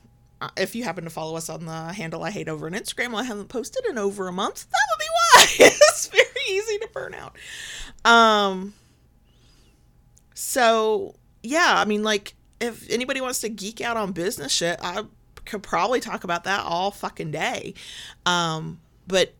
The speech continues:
what happens, for me at least, is when I'm focused on that for damn good reasons. I can't go to a doctor and deal with my mental or physical health if we don't sell enough shit to pay for that, right? Like,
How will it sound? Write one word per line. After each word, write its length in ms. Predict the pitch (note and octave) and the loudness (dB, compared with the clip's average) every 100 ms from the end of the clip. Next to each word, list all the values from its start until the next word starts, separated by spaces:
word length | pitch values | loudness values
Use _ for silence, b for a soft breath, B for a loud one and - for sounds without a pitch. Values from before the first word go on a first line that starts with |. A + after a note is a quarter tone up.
| _ | _
what 220 | F#3 F#3 | -2 -2
happens, 720 | - G3+ A3 - D3+ E3+ G#3+ | -2 2 2 2 -4 -4 -8
for 160 | - D#3 | -8 -8
me 280 | E3 G#3 A#3 | -6 -4 -4
at 140 | D#3 | -6
least, 420 | D3+ D3+ G3+ - | -6 -6 -8 -8
is 180 | D#3+ D#3+ | -10 -10
when 160 | E3 D#3+ | -10 -10
I'm 160 | D#3+ | -10
focused 460 | D#3 E3+ E3 F3 - | -8 -8 -8 -8 -8
on 160 | D#3 D#3+ | -8 -6
that 240 | G3 - | -6 -6
for 240 | - E3 C#3+ - | -10 -10 -10 -8
damn 280 | - F3+ B3 | -2 0 0
good 140 | D4+ C#4+ | -4 -8
reasons. 420 | D4 F4+ D#3+ C#3+ - | -6 -6 -8 -12 -14
I 80 | |
can't 380 | - - - F3 | -14 -14 -14 -8
go 180 | E3+ G#3 | -4 -4
to 140 | A#3+ | -2
a 40 | F#3+ | -6
doctor 640 | D3+ E3+ A3 - B2+ D3 - B B B _ | -6 -10 -10 -10 -8 -8 -12 B B B _
and 160 | E3 E3 | -8 -6
deal 220 | F3+ G3+ | 2 4
with 140 | G#3 G3+ | 4 0
my 160 | F3 | -6
mental 320 | F3 F3+ F#3 F3 | -6 -8 -8 -8
or 80 | |
physical 360 | F3 F3+ - D#3 | -8 -10 -10 -14
health 420 | - G#3 E3+ - D3 | -2 0 0 -2 -10
if 160 | - | -10
we 120 | E3+ F#3+ | -6 -4
don't 260 | F#3 - | -4 -4
sell 480 | - - - F#3 G3+ | -4 -2 0 0 0
enough 340 | F#3+ F#3 E3+ | -4 -6 -8
shit 720 | - - A3+ A3 F3 - - - _ b b b - | -8 -8 -4 -4 -4 -12 -16 -18 _ b b b -6
to 120 | G#3 | -6
pay 400 | - - A#3+ B3 | -6 -2 0 -2
for 240 | - - | -6 -6
that, 220 | - - - | -2 -4 0
right? 240 | F#3 F#3 | 0 0
Like, 260 | F3+ F3+ | -2 -6